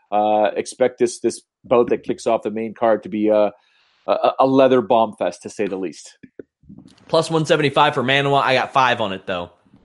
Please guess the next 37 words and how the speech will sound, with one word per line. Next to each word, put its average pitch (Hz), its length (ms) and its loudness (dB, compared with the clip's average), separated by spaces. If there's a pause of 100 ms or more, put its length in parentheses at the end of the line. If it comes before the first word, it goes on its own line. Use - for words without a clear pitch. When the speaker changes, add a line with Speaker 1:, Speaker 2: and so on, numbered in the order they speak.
(120)
Speaker 2:
<laughs> - 720 -14
Nina 240 220 0
Ansaroff, 147 720 2
man, 147 220 0
she 233 220 -4
has 160 120 2
emerged 123 460 -2
after 127 400 -4 (200)
losing 214 300 -2
her 160 140 0
first 160 300 -4
two 170 160 -4
U 143 260 2
F 127 160 2
C 127 400 -6
fights. 110 680 -2
She 147 220 -4
has 120 120 -2
won 156 300 -2
three 135 240 -4
in 117 60 -2
a 110 40 -2
row, 92 380 -2 (720)
including 139 480 -2
over 127 420 0
Angela 135 360 -2
Hill 131 160 0
and 123 80 -4
Randa 123 180 -2
Markos. 123 400 -2
She 190 220 -4
is 131 100 -2
getting 139 240 -2
thrown 151 240 -2
into 156 220 -2
the 123 60 -6
fire 135 520 2